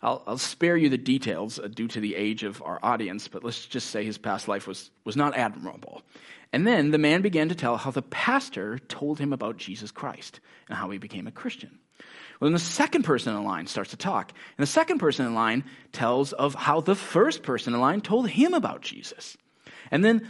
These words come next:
the third person in line begins to talk. And the third person began to talk about how the second person told her about Jesus. And then the fourth person talked about how the third person told her about Jesus.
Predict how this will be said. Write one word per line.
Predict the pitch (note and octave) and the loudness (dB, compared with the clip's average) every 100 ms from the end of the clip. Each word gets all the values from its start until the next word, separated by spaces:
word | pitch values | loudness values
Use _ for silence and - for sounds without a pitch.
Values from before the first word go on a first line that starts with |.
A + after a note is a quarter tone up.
| - | 2
the | A#3+ | 2
third | A#3 - - C#4 D#4+ - | 2 0 4 6 4 2
person | F3+ C#3 A2+ | 2 2 0
in | G#2+ G2 | -4 -4
line | F2+ D#2 | -6 -8
begins | - A2 G2 | -8 -8 -8
to | - | -10
talk. | - D#2+ - - - - | -10 -10 -10 -18 -16 0
And | C#3+ | 0
the | |
third | D#3+ C#4 C4+ | 4 2 4
person | F3+ D#3 | 0 2
began | C#3 C3 C3+ | 2 2 2
to | C3+ - | 0 -2
talk | - C#3 C#3+ | -2 0 2
about | D#3 D#3 | 2 4
how | F#3 | 2
the | G3 B3 | 4 2
second | - - - D4 - A3+ | 0 -6 -2 0 2 0
person | C#3 B2+ - C3+ | 2 -2 0 0
told | E3 G3+ - | 4 2 2
her | B3+ E4 | 2 4
about | G3+ C3 | 4 2
Jesus. | A#2+ A2+ G#2+ - - | -4 -6 -6 -6 -10
And | - | 2
then | A3 | 6
the | C#4+ | 6
fourth | - A#3 D#4+ E4+ | 4 4 4 4
person | - D#3+ F3 | 0 0 0
talked | E3+ F3+ G#3+ | 2 2 4
about | G3+ | 4
how | G3 | 4
the | A#3 | 2
third | B3+ - C#4 E4 F4 | -2 4 8 8 6
person | - B2+ C#3+ E3 | 0 0 0 0
told | F#3 G#3+ A3 - - | 4 4 4 -16 -6
her | - D#4 C#4 | 4 6 6
about | E3+ B2 | 4 -2
Jesus. | B2+ B2 B2+ | -4 -6 -6